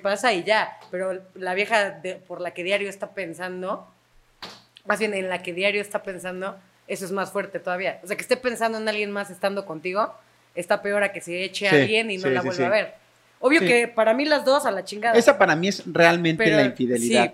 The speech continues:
Speaker 1: pero esa está terrible.
Speaker 2: No tanto el acto,
Speaker 1: No, las
Speaker 2: el
Speaker 1: dos.
Speaker 2: acto sexual.
Speaker 1: No, no <laughs> mames, claro que sí. No, güey, las dos.
Speaker 2: O sea, está rompiendo tu
Speaker 1: Peor
Speaker 2: con-
Speaker 1: la emocional, pero
Speaker 2: O sea,
Speaker 1: las
Speaker 2: también
Speaker 1: dos.
Speaker 2: es, y está rompiendo tu confianza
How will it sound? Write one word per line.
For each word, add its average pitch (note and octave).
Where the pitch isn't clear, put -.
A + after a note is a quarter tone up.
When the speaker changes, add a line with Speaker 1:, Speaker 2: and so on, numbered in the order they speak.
Speaker 1:
pero F#3
esa G3
está G3+
terrible. F#3
Speaker 2:
No F#3+
tanto F3+
el D#3+
acto, D3
Speaker 1:
No, G#3
las F#3+
Speaker 2:
el C3+
Speaker 1:
dos. C3+
Speaker 2:
acto C#3
sexual. -
Speaker 1:
No, A3
no G3+
<laughs> A3
mames, D#4
claro C#4
que F#3+
sí. G#3+
No, A3+
güey, G3
las F#3+
dos. G#3+
Speaker 2:
O F#3
sea, A3
está F3+
rompiendo A3+
tu B3+
Speaker 1:
Peor C#4+
Speaker 2:
con- E4
Speaker 1:
la F4
emocional, A#3
pero G#3
Speaker 2:
O -
sea, F#3+
Speaker 1:
las -
Speaker 2:
también G#3+
Speaker 1:
dos. A#3
Speaker 2:
es, D#3+
y C#3+
está F3
rompiendo F3+
tu -
confianza D3